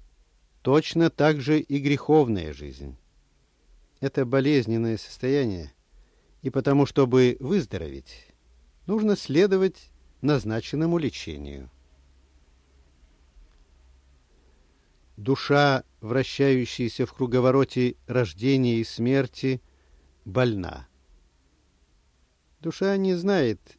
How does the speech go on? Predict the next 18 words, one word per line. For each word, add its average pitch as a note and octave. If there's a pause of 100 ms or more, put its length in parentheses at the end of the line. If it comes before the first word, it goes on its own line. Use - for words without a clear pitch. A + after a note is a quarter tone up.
ни F3
рождения, C3+ (400)
ни D#3
смерти, B2 (160)
ни C3
болезни, A2+ (1600)
так A#2+
как -
она — C3 (240)
дух. B2 (760)
Кришна F3+
говорит E3
в F2+
Бхагавад-гите: D#2 (2500)
"Душа C3
вечна E3 (140)
и D3+
бессмертна. E2+